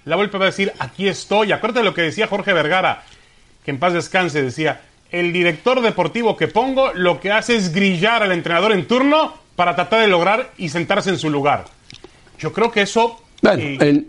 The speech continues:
Speaker 1: con
Speaker 2: ya
Speaker 1: la
Speaker 2: lo,
Speaker 1: Volpe
Speaker 2: lo de Guadalajara ya lo platicamos el, la semana pasada en forma
Speaker 1: Sí.
Speaker 2: bastante fuerte. Pero bueno, yo creo que
Speaker 1: Sí.
Speaker 2: la Volpe se iría por arriba de cualquier técnico, a excepción, bueno, más si, a, si es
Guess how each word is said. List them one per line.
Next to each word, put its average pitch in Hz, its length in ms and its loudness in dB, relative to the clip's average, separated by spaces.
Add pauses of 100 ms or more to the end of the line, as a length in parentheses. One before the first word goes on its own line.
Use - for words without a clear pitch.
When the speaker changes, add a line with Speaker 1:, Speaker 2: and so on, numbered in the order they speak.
(100)
Speaker 1:
con 170 140 2
Speaker 2:
ya 165 60 4
Speaker 1:
la 160 60 4
Speaker 2:
lo, 160 60 6
Speaker 1:
Volpe 220 420 0
Speaker 2:
lo 147 160 4
de 143 80 6
Guadalajara 143 500 2
ya 175 80 2
lo 170 100 2
platicamos 139 540 -4
el, 123 360 -10
la 123 80 -14
semana 151 280 -6
pasada 135 440 -4 (360)
en 113 100 -6
forma 131 560 0
Speaker 1:
Sí. 135 160 0 (380)
Speaker 2:
bastante 135 380 -6
fuerte. 123 360 -10
Pero 156 140 2
bueno, 160 240 4 (480)
yo 196 240 0
creo 202 320 2
que 185 340 2
Speaker 1:
Sí. 160 80 -10 (160)
Speaker 2:
la 147 120 -4
Volpe 170 300 2
se 131 120 -4
iría 147 260 2
por 139 140 -6
arriba 147 240 -2
de 131 60 -6
cualquier 139 340 -8
técnico, 165 480 -4 (560)
a 165 140 0
excepción, 190 760 0 (280)
bueno, 147 180 -4 (180)
más 147 560 2 (280)
si, 143 260 0
a, 151 220 2 (120)
si - 200 -4
es 165 240 -2